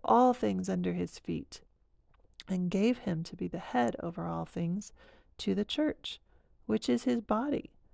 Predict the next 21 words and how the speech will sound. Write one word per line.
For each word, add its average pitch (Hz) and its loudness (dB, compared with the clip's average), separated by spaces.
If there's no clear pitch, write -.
the 165 -6
fullness 226 -2
of - -6
him 262 -2
that - -8
filleth 185 -2
all 208 -2
in 208 -8
all. 180 -14
Finally, 170 2
in 185 0
Revelation 196 0
nineteen, 175 -4
we 175 -2
see 202 -4
a 214 -2
picture 262 -6
of 277 -8
Christ 160 -6
as 165 -10
the - -8